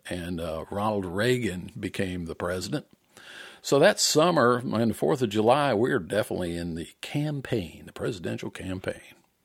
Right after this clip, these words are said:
What fun, what theater. And, uh, Carter, uh, Jimmy Carter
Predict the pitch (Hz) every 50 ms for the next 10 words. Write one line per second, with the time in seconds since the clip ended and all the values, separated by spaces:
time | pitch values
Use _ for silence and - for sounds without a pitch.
0 | _ - - 98 123 151 151 - - - - 110 87 85 80 - 104 101 135 151
1 | - - - - 127 120 98 90 90 - - - - _ _ _ _ _ _ _
2 | _ - - - - - - - - - - - 120 123 120 123 123 123 120 120
3 | - 120 117 110 110 104 101 104 104 - _ _ _ _ - - 165 180 196 170
4 | 156 127 127 139 143 - - _ _ _ _ _ _ _ _ _ _ _ _ -
5 | - - - 101 92 92 - 143 175 180 143 - - - 87 87 80 73 104 123
6 | 127